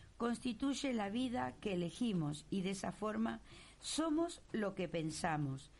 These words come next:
lo que elegimos pensar y lo que elegimos hacer. Debemos poner toda nuestra atención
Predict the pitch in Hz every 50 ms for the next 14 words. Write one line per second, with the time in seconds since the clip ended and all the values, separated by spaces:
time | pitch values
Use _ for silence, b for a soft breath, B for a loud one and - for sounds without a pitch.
0 | B B - - 190 185 180 180 - 180 170 170 165 160 - 254 254 240 240 226
1 | - - 180 175 175 156 - - 220 226 254 294 - - - - - - - -
2 | - 190 165 151 151 151 156 165 - - 156 151 - 165 156 151 151 147 156 170
3 | 147 151 - 147 156 151 156 - - - - - - B B B B B B B
4 | B B - 262 294 320 311 320 302 302 - 285 277 262 269 247 226 - 269 262
5 | 240 226 220 226 233 214 196 - 208 190 185 - 180 175 180 175 - - 226 214
6 | 220 226 233